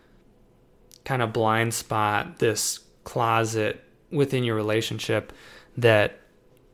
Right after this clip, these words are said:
neither one of you are able to go into. And I think that's gonna burn and fester and really, again, erode the emotional safety within the relationship if there's anything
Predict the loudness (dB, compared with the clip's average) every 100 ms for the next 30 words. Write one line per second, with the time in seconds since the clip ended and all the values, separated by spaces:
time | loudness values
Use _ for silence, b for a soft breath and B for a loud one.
0 | _ _ -4 -2 0 2 4 4 4 2
1 | 2 0 0 0 -4 b b b b _
2 | _ -16 0 6 6 4 -2 -2 0 0
3 | 0 -2 -2 0 0 -4 -6 -6 -4 -2
4 | 0 0 0 0 -2 -2 0 2 0 -2
5 | B B -2 4 6 4 2 -4 -4 -4
6 | -2 -4 -4 -2 -4 -6 -6 -6 -12 B
7 | B B -10 0 4 4 4 2 0 0
8 | 0 0 0 2 2 0 -2 -4 -2 -4
9 | -4 -6 -6 -2 -2 -2 -2 -2 -4 -6
10 | -2 0 0 -2 -2 -2 -2 -4 -2 -4
11 | -6 -8 0 0 0 -2 -6 -6